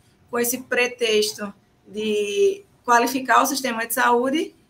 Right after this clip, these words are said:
mas que essas pessoas podem utilizar o dado da forma que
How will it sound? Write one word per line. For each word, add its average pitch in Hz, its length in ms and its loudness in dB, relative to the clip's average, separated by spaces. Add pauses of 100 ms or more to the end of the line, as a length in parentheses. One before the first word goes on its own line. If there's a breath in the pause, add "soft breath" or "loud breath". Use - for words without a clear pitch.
(160)
mas 247 240 2
que 262 60 -2
essas 254 180 -2
pessoas 254 300 -6
podem 240 220 0
utilizar 240 400 0
o - 20 0
dado 226 300 0
da 233 140 0
forma 233 400 -2
que 240 420 -10